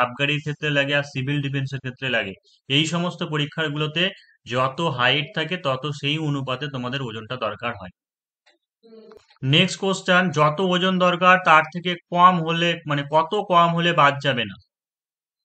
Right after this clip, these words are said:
দেখো, ধর আমি ধরেই নিলাম যে ইউআর ক্যান্ডিডেট যেটা মিনিমাম ওয়েট চাওয়া হয়েছে সাতান্ন কেজি, কারো ক্ষেত্রে যদি দুশো তিনশো গ্রাম কম, কম হয়, মানে দেখা গেল যে ছাপ্পান্ন কেজি মোটামুটি হয়তো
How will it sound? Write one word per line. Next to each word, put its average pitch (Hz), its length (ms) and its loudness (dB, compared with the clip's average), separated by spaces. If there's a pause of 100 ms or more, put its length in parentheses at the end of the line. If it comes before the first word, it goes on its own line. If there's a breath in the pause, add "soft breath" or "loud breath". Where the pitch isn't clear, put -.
(340)
দেখো, 190 240 4 (180)
ধর 202 180 2
আমি 220 180 0
ধরেই 196 280 0
নিলাম 185 220 4 (140)
যে 170 60 0 (140)
ইউআর 165 280 0
ক্যান্ডিডেট 175 460 0
যেটা 160 200 0
মিনিমাম 156 460 0 (100)
ওয়েট 151 340 0
চাওয়া 143 280 4
হয়েছে 151 220 -2 (100)
সাতান্ন 143 400 -4 (100)
কেজি, 107 260 -2 (840)
কারো 165 260 6 (100)
ক্ষেত্রে 190 360 -4
যদি 196 220 -2
দুশো 170 300 -4
তিনশো 185 340 -4
গ্রাম 180 200 -2 (100)
কম, 160 260 2 (220)
কম 156 260 4
হয়, 127 180 0
মানে 139 200 -2
দেখা 151 200 0
গেল 160 160 0
যে 165 100 -2 (100)
ছাপ্পান্ন 156 460 -2 (180)
কেজি 151 360 0 (560)
মোটামুটি 151 500 0
হয়তো 151 200 0